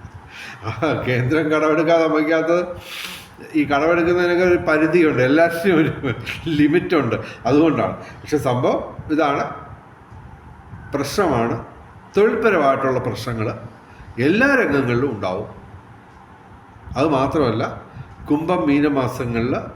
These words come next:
ഗവൺമെന്റ് സംവിധാനത്തിനെതിരെ, ഓക്കെ,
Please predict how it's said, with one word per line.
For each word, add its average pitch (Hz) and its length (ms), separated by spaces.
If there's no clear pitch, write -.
ഗവൺമെന്റ് 185 640
സംവിധാനത്തിനെതിരെ, 139 1300
ഓക്കെ, 110 320